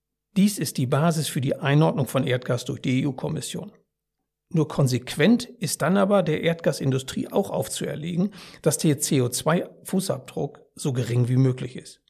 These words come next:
Das hat die E-U-Kommission bei der Methanstrategie gemacht und das hat sie im Zusammenhang mit der Taxonomie gemacht. Ich halte das für eine klare Strategie, die auch die Versorgungssicherheit der Menschen mit Energie im Blick hat.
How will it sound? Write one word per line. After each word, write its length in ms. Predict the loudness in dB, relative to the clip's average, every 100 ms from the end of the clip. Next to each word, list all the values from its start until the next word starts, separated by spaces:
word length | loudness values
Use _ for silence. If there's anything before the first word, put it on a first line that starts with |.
| _ _ _ _ _ _ _ _ _
Das 180 | -6 0
hat 140 | 0
die 220 | 2 0 0
E-U-Kommission 720 | 0 2 2 2 2 2 4
bei 100 | 4
der 100 | 4
Methanstrategie 840 | 2 0 0 0 2 0 2 -2
gemacht 480 | 0 0 0 -2 -8 -20 _ _
und 240 | 6 6 6
das 180 | 2 0
hat 140 | -2
sie 100 | 0
im 100 | -2
Zusammenhang 440 | -2 0 2 2
mit 160 | 0 0
der 280 | -2 -2 -8
Taxonomie 580 | -10 -6 0 4 4 4
gemacht. 380 | 0 -6 -10 -18 _ _ _ _ _ _
Ich 160 | -6 0
halte 160 | 4 4
das 160 | 4
für 80 | 2
eine 140 | 2
klare 460 | 0 -2 -2 0 0
Strategie, 760 | -2 -4 -4 -4 -4 -2 -4 -2
die 200 | -2 0
auch 120 | 0
die 120 | 0
Versorgungssicherheit 1040 | 0 0 4 4 4 0 -2 -4 -2 0 4
der 100 | 4
Menschen 340 | 4 2 0
mit 140 | 0
Energie 380 | 0 0 0 0
im 120 | -2
Blick 220 | -4 -8 -10
hat. 240 | -14 -16